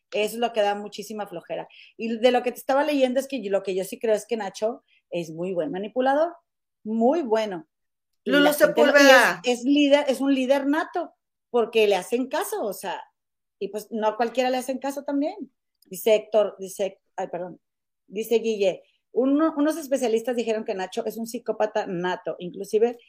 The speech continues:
Speaker 1: cuando dice Nacho que él lo golpea a una mujer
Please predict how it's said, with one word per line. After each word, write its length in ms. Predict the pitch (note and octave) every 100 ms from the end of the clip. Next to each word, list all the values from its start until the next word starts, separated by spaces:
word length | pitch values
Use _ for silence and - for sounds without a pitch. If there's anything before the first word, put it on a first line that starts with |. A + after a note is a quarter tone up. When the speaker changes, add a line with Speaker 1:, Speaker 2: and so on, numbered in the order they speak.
| _ _
Speaker 1:
cuando 260 | - G#3 F#3+
dice 220 | G3 G3
Nacho 420 | A#3 A3 A#3+ A#3 -
que 180 | G3+ -
él 340 | G3+ G#3 A3
lo 280 | A3+ G#3 F#3+
golpea 640 | F3 E3 D#3+ - F3 F#3 - - _ _ -
a 180 | E3 -
una 200 | F#3 G3
mujer 420 | F3+ - F3 G3+